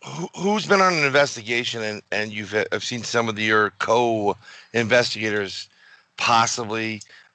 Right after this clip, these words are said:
in the breach of, of a, of a, not a possession, but, or, yeah, or s-, you know, spirit entering. I mean, I've seen it, and the telltale sign right off the bat is it's in their eyes.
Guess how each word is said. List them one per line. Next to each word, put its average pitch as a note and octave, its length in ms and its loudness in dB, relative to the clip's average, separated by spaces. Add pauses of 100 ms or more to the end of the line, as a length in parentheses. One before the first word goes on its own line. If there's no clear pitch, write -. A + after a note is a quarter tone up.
(100)
in A#2+ 160 -2
the A2 120 -2
breach A2+ 380 -4
of, G#2+ 200 -2
of G2 280 -2
a, F#2+ 280 0
of F#2 140 -2
a, F2+ 60 -14 (280)
not C3 140 4
a - 40 -2
possession, G#2+ 580 0
but, G#2 120 -6
or, G2+ 240 -4
yeah, A#2 240 0
or G#2+ 480 0
s-, - 160 -6 (100)
you A2+ 100 -6
know, A2+ 60 0
spirit A2+ 300 0
entering. F#2 400 -2 (680)
I A#2 80 2
mean, B2 160 2
I've B2 160 4
seen B2+ 240 -2
it, A2 220 0
and A#2+ 200 -10 (140)
the A2+ 100 -8
telltale C#3+ 540 4
sign B2+ 300 -2
right A#2+ 140 2
off A#2 140 0
the G#2+ 100 -4
bat G#2+ 360 4 (480)
is B2 480 0 (200)
it's A#2 160 -6
in B2+ 100 -2
their A#2 180 0
eyes. G2+ 380 0